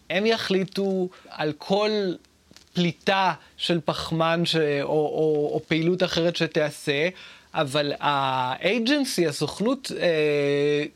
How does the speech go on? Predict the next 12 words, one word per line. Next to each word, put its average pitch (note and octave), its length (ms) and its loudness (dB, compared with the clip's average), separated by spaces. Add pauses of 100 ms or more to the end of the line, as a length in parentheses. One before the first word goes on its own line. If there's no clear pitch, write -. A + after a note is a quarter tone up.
(300)
תיגזל D#3+ 480 2
מאיתנו. G#3 680 0 (320)
אז D3+ 160 0
שוב C4 220 2
יש B3+ 160 2
כאן G#3 180 0
איזשהו F3 420 2
סוג D#3 300 0
של D3+ 360 0 (340)
עסקה F3 520 -4
עם E3+ 160 0
השטן, D3+ 600 -4